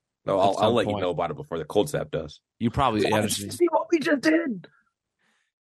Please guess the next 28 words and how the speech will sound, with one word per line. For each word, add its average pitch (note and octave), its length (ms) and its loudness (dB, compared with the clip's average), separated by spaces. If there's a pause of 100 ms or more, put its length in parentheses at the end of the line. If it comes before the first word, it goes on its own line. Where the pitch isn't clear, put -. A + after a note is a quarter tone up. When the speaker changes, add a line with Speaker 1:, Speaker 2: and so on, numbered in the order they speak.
(240)
Speaker 2:
there's A2 180 -2
some - 180 2
Speaker 1:
Saturday? A3+ 500 2 (120)
What? D#4 680 0 (1040)
Speaker 2:
What F3+ 220 2
would A3+ 180 2
you A#3 80 2
do? C#3 280 0 (140)
I C3 100 2
have D#3 160 0
to D3+ 100 2
ask B2+ 240 0
you G#2 60 -4
this. F#2+ 240 -10
What E3 240 0
would F#3 160 0
you F3+ 120 -2
do A2 200 0
if G#2 180 -4
Jeff C3 280 0
Saturday C#3+ 360 0
was A#2 140 -2
hired A#2 260 0
as G#2 100 -4
the G#2+ 80 -10
Colts G#2+ 340 -6
head G#2 180 0
coach? - 440 -6